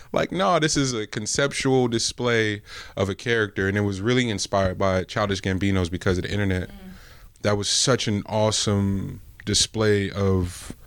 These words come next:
Speaker 1: artistic just fortitude, where he was like, "Yo, here's the character. I'm gonna stay committed to this character and deliver it for you." And he does that every album.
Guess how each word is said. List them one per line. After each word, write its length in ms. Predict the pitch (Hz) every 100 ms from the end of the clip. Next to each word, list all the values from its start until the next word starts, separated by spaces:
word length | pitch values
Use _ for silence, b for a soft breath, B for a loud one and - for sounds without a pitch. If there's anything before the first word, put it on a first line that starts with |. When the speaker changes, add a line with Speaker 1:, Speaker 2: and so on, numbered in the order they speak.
| -
Speaker 1:
artistic 640 | 101 101 - 123 - 101 85
just 500 | 98 90 - - -
fortitude, 880 | - - 110 113 101 - 98 90 85
where 120 | 92
he 140 | 107
was 160 | 101 92
like, 180 | 90 -
"Yo, 300 | 98 90 -
here's 320 | 98 117 123 104
the 80 |
character. 680 | - 123 117 107 - 95 95 -
I'm 60 |
gonna 80 | 95
stay 180 | - 98
committed 340 | 95 107 110
to 80 | 107
this 140 | 98
character 560 | - 113 101 - 90 85 B B B
and 160 | 98
deliver 380 | 92 95 117 101
it 60 | 80
for 200 | - 90
you." 160 | 87 87
And 100 | 98
he 100 | 113
does 260 | 107 113
that 120 | 107 92
every 260 | 104 104
album. 460 | 104 110 98 92